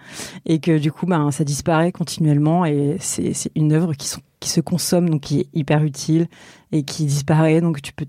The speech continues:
éternellement recommencer et c'est hyper, euh, satisfaisant, euh. En tout cas, moi, c'est vraiment un art dans lequel je me sens, euh, super bien.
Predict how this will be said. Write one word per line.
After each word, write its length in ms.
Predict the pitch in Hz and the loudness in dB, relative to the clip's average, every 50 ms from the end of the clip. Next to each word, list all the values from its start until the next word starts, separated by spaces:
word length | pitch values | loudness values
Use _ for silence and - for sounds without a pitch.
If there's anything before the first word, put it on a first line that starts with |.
| - - _ | -12 -6 _
éternellement 500 | 185 180 - 170 151 160 156 156 156 156 | -2 0 2 2 4 4 4 4 4 2
recommencer 500 | 156 147 - 160 147 147 131 139 - 170 | 2 0 0 0 0 0 -2 -2 0 2
et 400 | 165 165 160 147 143 143 - 156 | 2 4 4 4 2 2 0 0
c'est 220 | 143 - - - - - | -2 -4 -8 -8 -6 -6
hyper, 320 | 170 143 170 170 170 165 | -4 0 2 2 4 4
euh, 160 | 160 151 143 151 | 2 0 0 -2
satisfaisant, 800 | 143 - - 147 - - - - - 160 139 147 156 156 156 147 156 | -4 -4 -6 -6 -6 -8 -8 -4 0 0 2 2 2 2 2 0 -2
euh. 40 | - 208 202 165 - _ - - - - - - - | -2 -4 -6 -8 -8 _ -20 -20 -20 -20 -14 -10 -6
En 80 | 156 | -6
tout 80 | - - | -2 0
cas, 80 | 175 170 | 2 2
moi, 100 | 180 170 | 2 0
c'est 140 | - - | 0 0
vraiment 260 | 151 156 165 165 170 165 | 0 2 2 4 4 4
un 100 | 165 170 | 4 4
art 120 | 175 180 | 4 2
dans 80 | 170 151 | 2 0
lequel 180 | 151 - 160 | 0 0 -2
je 100 | 156 151 | 0 0
me 60 | 156 | 0
sens, 320 | 139 - - 160 151 151 147 | 0 0 0 0 0 0 0
euh, 160 | 151 - 160 | -2 -2 -4
super 460 | 143 - - - 190 - 175 151 156 | -6 -6 -6 -4 -2 0 2 2 2
bien. 240 | 147 160 160 170 | 2 0 0 -2